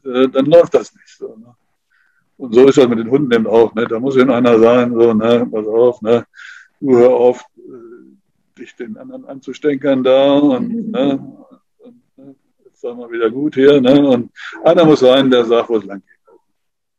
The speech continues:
Speaker 2: Jetzt haben wir vielleicht ein paar Zuhörer, die sagen, sie möchten jetzt auch Weltmeister <laughs> werden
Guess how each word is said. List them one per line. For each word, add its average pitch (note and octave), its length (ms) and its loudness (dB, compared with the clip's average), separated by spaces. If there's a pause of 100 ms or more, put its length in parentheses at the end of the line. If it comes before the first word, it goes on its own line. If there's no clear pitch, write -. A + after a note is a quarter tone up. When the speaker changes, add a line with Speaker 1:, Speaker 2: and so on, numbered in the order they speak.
(520)
Speaker 2:
Jetzt B3 300 2
haben B3+ 640 -4
wir G4+ 120 0
vielleicht D#4+ 240 2
ein C#4+ 100 0
paar B3 240 0
Zuhörer, C4 800 2
die A3+ 280 -4
sagen, A#3 400 -2
sie A3+ 140 -4
möchten A3+ 480 -6
jetzt G3+ 300 -10
auch G3+ 520 -4
Weltmeister F3+ 720 -8
<laughs> - 0 -
werden B3 680 0